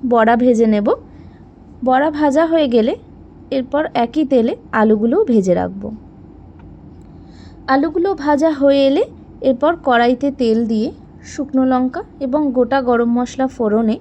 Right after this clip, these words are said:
আদা, কাঁচা লঙ্কা পেস্টের সাথে রেগুলার ইউজের যে মশলা সেগুলো দিয়ে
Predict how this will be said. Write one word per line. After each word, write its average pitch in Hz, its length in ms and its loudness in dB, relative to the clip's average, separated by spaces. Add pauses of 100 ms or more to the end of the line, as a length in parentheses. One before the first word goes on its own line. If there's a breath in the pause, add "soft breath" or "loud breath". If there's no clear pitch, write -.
(720 loud breath)
আদা, 254 340 0
কাঁচা 247 340 -4
লঙ্কা 240 360 -4 (100)
পেস্টের 240 380 -2
সাথে 233 420 -8 (220)
রেগুলার 277 460 -2
ইউজের 233 400 0
যে 247 140 -2
মশলা 214 420 -4 (480 loud breath)
সেগুলো 254 420 0
দিয়ে 233 300 -4